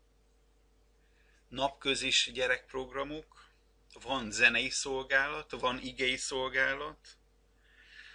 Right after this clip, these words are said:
van, ö, a gyülekezetnek, ha van honlapja, akkor, ö, akkor azt is kell valakinek csinálni,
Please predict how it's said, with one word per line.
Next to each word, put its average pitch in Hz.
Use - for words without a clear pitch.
van, 135
ö, 117
a 123
gyülekezetnek, 117
ha 120
van 120
honlapja, 117
akkor, 104
ö, 101
akkor -
azt -
is -
kell 147
valakinek 127
csinálni, 135